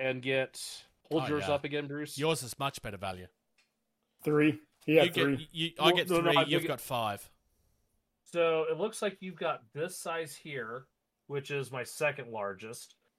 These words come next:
Speaker 1: and then my medium one, and then this one. So I've got, like, a super small and a super huge one in additional.
Speaker 2: Yeah. Yours is
Speaker 1: Or in
Speaker 2: much better
Speaker 1: addition
Speaker 2: value.
Speaker 1: to. So, well,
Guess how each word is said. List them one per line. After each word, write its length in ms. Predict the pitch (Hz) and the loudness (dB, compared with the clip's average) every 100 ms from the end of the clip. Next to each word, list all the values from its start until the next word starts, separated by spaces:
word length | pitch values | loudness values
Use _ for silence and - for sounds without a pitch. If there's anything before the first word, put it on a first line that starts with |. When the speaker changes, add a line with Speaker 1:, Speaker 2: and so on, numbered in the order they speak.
| _ _ _ _ _ _ - | _ _ _ _ _ _ -6
Speaker 1:
and 180 | 127 131 | -4 0
then 380 | 131 127 120 110 _ _ _ _ _ _ _ - | 0 0 -4 -14 _ _ _ _ _ _ _ -10
my 160 | 131 127 | -6 -4
medium 400 | 135 143 143 131 | -4 -2 -2 -2
one, 440 | 131 131 131 131 123 | -2 0 -2 -6 -10
and 160 | 127 | -6
then 420 | 127 123 123 117 110 | -2 -2 -4 -8 -4
this 260 | 135 - | -4 -4
one. 160 | 123 101 | -8 -8
So 300 | - 127 117 | -4 -2 2
I've 160 | 131 139 | 0 2
got, 240 | 147 139 | 0 2
like, 300 | 139 165 - _ _ _ - | 0 0 -4 _ _ _ -8
a 80 | - | -6
super 400 | - 196 196 143 | -2 -2 0 -4
small 300 | - 156 147 | 0 4 4
and 80 | 113 | 2
a 40 | |
super 380 | - 160 143 113 | -4 -6 -6 -10
huge 320 | - 139 120 | -6 -6 -4
one 180 | 117 110 | -6 -6
in 180 | 107 104 | -8 -8
additional. 540 | 104 104 98 80 - _ - _ - | -8 -6 -6 -8 -14 _ -20 _ -8
Speaker 2:
Yeah. 60 | - - _ | -8 -14 _
Yours 220 | 160 170 | 2 4
is 60 | 131 | 4
Speaker 1:
Or 120 | 120 | 4
in 80 | 143 | 4
Speaker 2:
much 120 | 113 | 4
better 80 | 127 117 | 2 2
Speaker 1:
addition 60 | |
Speaker 2:
value. 280 | 110 113 110 - _ _ _ _ _ _ _ _ - - | -2 0 0 -2 _ _ _ _ _ _ _ _ -20 -18
Speaker 1:
to. 40 | - | -6
So, 320 | - 135 113 - - | 0 2 0 -4 -2
well, 320 | - 233 185 | 6 8 8